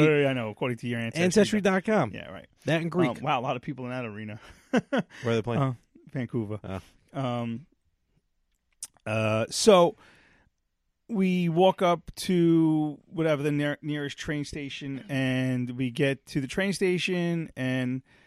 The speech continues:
Speaker 1: the, uh, what do you call it? There's no person in a booth.
Speaker 2: I don't think it's, I don't think there's been a person in a
Speaker 1: And
Speaker 2: booth for
Speaker 1: the machine
Speaker 2: years.
Speaker 1: doesn't work
Speaker 2: Oh,
Speaker 1: to
Speaker 2: that's
Speaker 1: buy,
Speaker 2: not
Speaker 1: to
Speaker 2: good.
Speaker 1: buy Metro cards.
Speaker 2: You know, I feel like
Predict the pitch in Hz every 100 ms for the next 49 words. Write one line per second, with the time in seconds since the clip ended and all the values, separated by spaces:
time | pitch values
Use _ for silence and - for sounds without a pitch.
0 | _ _ 160 135 135 135 127 120 _ _
1 | _ _ _ _ _ - 131 120 117 117
2 | 117 123 120 120 117 156 220 - _ _
3 | - 214 180 190 170 139 160 151 - _
4 | _ _ _ 143 139 117 101 - 127 156
5 | 143 113 98 110 104 123 110 147 185 -
6 | 175 - 120 143 117 156 151 123 101 -
7 | _ _ - 131 110 120 147 147 101 101
8 | 147 135 135 139 131 123 123 85 - -
9 | 202 240 233 185 165 - - 226 240 214
10 | 190 - -